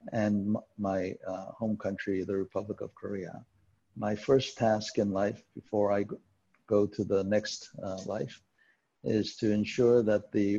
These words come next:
roc Korean, uh, roc U S alliance is, stays strong, and that I will try to enhance that relationship.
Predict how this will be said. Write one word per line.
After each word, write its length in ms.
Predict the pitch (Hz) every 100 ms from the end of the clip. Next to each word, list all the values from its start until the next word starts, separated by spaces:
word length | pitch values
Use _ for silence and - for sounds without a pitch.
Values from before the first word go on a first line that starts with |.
| -
roc 380 | - 107 113 -
Korean, 580 | - 104 104 104 104 -
uh, 520 | - 95 98 98 53 55 - _ _ - _ _ _ -
roc 360 | 120 107 107
U 280 | 113 107 104
S 360 | 107 107 - - -
alliance 640 | 104 104 107 113 131 - - -
is, 560 | 104 98 98 - - _ _ _ _
stays 420 | - - 110 107 -
strong, 640 | - 117 110 127 165 156 _ _
and 500 | 107 104 98 98 98
that 320 | 104 98 98 -
I 80 | 101
will 160 | 101 98
try 300 | - 113 107
to 120 | 104 98
enhance 440 | 101 101 110 107 -
that 160 | 95 104
relationship. 600 | 101 101 - - -